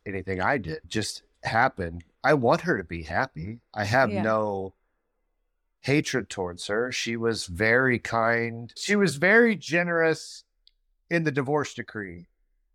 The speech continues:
Speaker 1: but nowhere else. I'll just say that.
Speaker 2: I think that shame, 'cause, like,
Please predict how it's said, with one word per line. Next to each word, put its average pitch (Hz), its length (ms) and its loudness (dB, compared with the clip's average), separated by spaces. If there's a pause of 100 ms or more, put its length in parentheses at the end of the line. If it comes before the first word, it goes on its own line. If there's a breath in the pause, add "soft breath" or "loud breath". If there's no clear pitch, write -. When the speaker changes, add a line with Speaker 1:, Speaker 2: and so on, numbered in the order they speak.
(100)
Speaker 1:
but 131 180 0
nowhere 123 640 0
else. - 520 -4 (680)
I'll 113 140 0
just 107 200 -6
say 107 160 0
that. 85 260 -4 (280)
Speaker 2:
I 226 160 2
think 294 260 2
that 294 440 4
shame, 202 960 -2 (480)
'cause, 226 180 2
like, 233 340 2